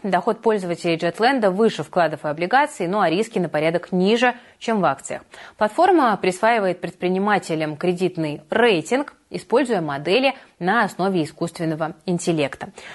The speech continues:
За счет этого дефолтность компании на платформе всего лишь одна целая тридцать пять сотых процента. Ну а главное, платформа — ведущий оператор в реестре Центрального банка Российской Федерации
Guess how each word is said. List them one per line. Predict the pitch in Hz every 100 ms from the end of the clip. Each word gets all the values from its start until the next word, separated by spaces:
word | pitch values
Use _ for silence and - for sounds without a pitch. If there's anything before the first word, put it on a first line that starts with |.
| -
За | 190
счет | 190 320
этого | - 233 170 147 147
дефолтность | 151 240 254 190 -
компании | 170 190 180 156
на | 147
платформе | 160 151 226 262 254 185
всего | - 160 190
лишь | 175 151
одна | 151 151
целая | 147 214 226 175
тридцать | - 156 185 240 226 -
пять | 139 151 151 _
сотых | - - 151 147 147 - -
процента. | 165 151 151 139 - - - - -
Ну | 180
а | 143
главное, | 147 156 269 294 247
платформа — | 170 131 - 185 233 277 269
ведущий | 180 165 226 233 185
оператор | 165 156 147 190 220
в | 175
реестре | 165 175 170 160
Центрального | 156 151 160 151 151
банка | 151 190 285 254
Российской | 226 214 - 196
Федерации | 190 196 190 190 190